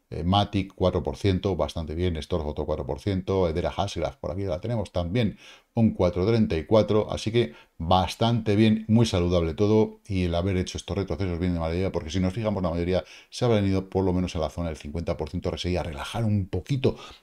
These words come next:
toda esa tensión que había, como si te dan un pequeño masaje.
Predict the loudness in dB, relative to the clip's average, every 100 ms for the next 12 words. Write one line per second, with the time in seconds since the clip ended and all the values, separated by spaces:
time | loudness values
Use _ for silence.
0 | 2 4 4 0 -2 -2 0 -2 -2 -2
1 | 0 0 0 -10 -16 -2 -2 0 0 4
2 | 4 2 2 6 6 4 0 4 4 4
3 | 2 0 -4 -8